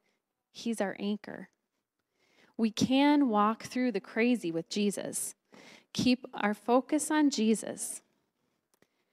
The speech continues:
Parents, your children hear you. They hear and they see where your trust and your faith is.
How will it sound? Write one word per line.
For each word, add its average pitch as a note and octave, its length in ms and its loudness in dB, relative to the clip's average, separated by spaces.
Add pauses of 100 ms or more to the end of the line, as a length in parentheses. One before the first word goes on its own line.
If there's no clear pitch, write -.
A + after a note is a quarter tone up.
(440)
Parents, C4+ 720 0 (1400)
your B3+ 200 2
children D#4+ 440 2
hear B3 320 2
you. G3 320 -2 (2000)
They A3 120 4
hear C4+ 680 2 (180)
and A#3+ 200 2
they A#3 140 2
see B3 420 -2
where G3 160 0
your G#3 220 2
trust A#3 400 -4
and F#3+ 160 -2
your F#3 100 -2
faith G3 340 -6 (100)
is. - 560 -8